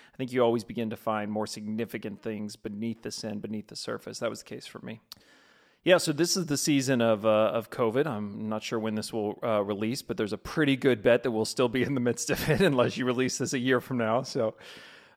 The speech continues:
uh, you know, this has been an interesting season as a pastor, because one of the things I've witnessed is,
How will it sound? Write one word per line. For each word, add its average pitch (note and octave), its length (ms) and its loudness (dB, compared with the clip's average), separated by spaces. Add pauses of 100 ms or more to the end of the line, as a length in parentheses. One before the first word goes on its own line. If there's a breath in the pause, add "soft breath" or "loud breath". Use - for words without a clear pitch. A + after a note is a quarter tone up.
(180)
uh, C3 500 10 (580)
you F#3+ 160 4
know, G3 80 8
this F#3 220 6
has A#3+ 100 -2
been A3+ 140 4
an F3+ 100 4
interesting D#3+ 400 0
season C3 340 0
as A#2+ 120 0
a - 60 -4
pastor, B2 540 -2 (200)
because C3 280 -2
one B2+ 140 2
of C3+ 80 4
the C3 80 -4
things B2+ 260 0
I've A2 200 2
witnessed A2+ 520 -4
is, A2 440 -6